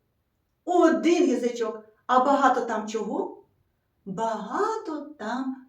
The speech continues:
зубів. Вірно. Що виходить? Ми з вами все кажемо: один, один,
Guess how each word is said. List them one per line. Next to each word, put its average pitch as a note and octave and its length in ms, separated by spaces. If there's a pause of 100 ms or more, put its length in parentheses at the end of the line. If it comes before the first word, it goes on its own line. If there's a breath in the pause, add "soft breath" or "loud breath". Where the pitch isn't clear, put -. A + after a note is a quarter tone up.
(120)
зубів. G3 800 (240)
Вірно. A3+ 580 (1040 soft breath)
Що - 260
виходить? D#4+ 600
Ми G3 120
з G#3 80
вами G#3+ 320 (400)
все - 380 (340)
кажемо: G3+ 640
один, C4+ 680 (200)
один, F#3 680